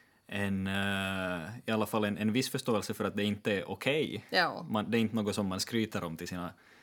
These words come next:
Speaker 1: till sina vänner.
Speaker 2: Killpolare
Speaker 1: Så,
Speaker 2: när man
Speaker 1: sådär att
Speaker 2: sitter
Speaker 1: man,
Speaker 2: där.
Speaker 1: man
Speaker 2: Nej.
Speaker 1: skickar,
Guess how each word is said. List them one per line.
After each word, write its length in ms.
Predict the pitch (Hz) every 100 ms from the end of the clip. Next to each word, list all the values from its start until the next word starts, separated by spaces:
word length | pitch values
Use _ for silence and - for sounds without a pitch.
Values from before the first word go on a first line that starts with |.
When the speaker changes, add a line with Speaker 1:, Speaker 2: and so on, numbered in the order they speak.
| -
Speaker 1:
till 100 | -
sina 180 | 101 98
vänner. 200 | 95 101
Speaker 2:
Killpolare 580 | 196 - 170 160 151 147
Speaker 1:
Så, 100 | 156
Speaker 2:
när 60 | 151
man 80 |
Speaker 1:
sådär 180 | 151 107
att 60 | 101
Speaker 2:
sitter 100 | -
Speaker 1:
man, 140 | 101
Speaker 2:
där. 80 | 98
Speaker 1:
man 140 | - 104
Speaker 2:
Nej. 100 | 147
Speaker 1:
skickar, 380 | 107 - 104